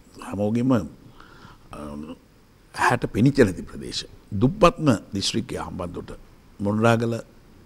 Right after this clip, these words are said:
ඇතුළු ඒ ප්‍රදේශ රත්නපුර. හැබැයි මම රට පුරාම වැඩ කරා. එක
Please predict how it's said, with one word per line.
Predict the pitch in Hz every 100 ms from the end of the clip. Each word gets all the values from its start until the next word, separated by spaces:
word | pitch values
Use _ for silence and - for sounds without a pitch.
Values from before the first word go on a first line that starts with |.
| - - - -
ඇතුළු | - 101 104 107
ඒ | 95 90
ප්‍රදේශ | - 95 92 85
රත්නපුර. | 82 85 98 90 82 - - - - - - - -
හැබැයි | - 160
මම | 170 156
රට | 92 117 143
පුරාම | 131 135 156 180
වැඩ | 143 101 107
කරා. | - - - - - - - - - - -
එක | 104